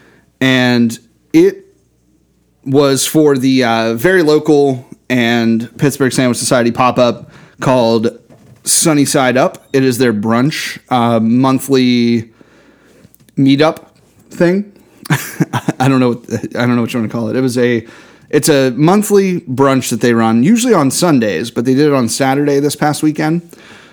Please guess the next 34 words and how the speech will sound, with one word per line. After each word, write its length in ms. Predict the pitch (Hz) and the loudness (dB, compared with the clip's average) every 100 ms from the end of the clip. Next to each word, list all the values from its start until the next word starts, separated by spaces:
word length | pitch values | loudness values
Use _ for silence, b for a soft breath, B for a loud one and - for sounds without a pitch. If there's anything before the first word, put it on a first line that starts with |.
| B - | B -2
Um, 540 | 117 117 113 117 - | 0 2 2 0 -2
so 160 | - 143 | 2 2
it 40 | |
was 140 | 139 | 2
actually, 600 | 156 156 180 185 151 135 - | 2 0 0 2 2 0 -2
uh, 340 | 117 113 113 110 - | 0 2 0 -4 -2
I 80 | |
was 120 | 123 120 | 0 2
able 160 | 117 | 2
to 80 | 113 | 0
attend. 460 | 107 143 131 123 - b b b b b _ | 0 -2 0 -2 -6 b b b b b _
And 540 | 139 135 131 127 - _ _ _ _ _ _ _ _ _ _ _ _ - - | 0 0 2 0 -4 _ _ _ _ _ _ _ _ _ _ _ _ -20 -4
so 180 | - 147 | 2 2
Sarah 220 | 175 175 | 4 2
and 80 | 175 | 2
I 80 | 151 | 2
showed 220 | 156 139 | 2 0
up 100 | 127 | 0
about, 460 | 120 113 110 - 127 | 0 0 0 -2 -2
uh, 560 | 117 117 113 113 120 135 | 0 0 0 0 0 0
right 200 | 196 247 | 2 2
about 200 | 196 135 | 2 2
noon, 500 | 123 113 120 127 - - _ _ _ _ _ | 0 2 0 -4 -12 -20 _ _ _ _ _
and 560 | - 127 123 120 120 117 b b b b b - | -2 0 2 0 0 -4 b b b b b -2
it's 180 | 151 185 | 0 2
in 120 | 185 | 0
the 80 | 156 | 2
little 200 | 151 131 | 2 0
side 320 | - 120 127 | 0 0 0
lot 300 | 127 127 120 | 0 0 0
next 280 | 117 113 - | -2 -2 -4
to 80 | |
the 80 | 117 | -4
building. 480 | 104 104 117 135 160 | -2 -2 -2 -4 -6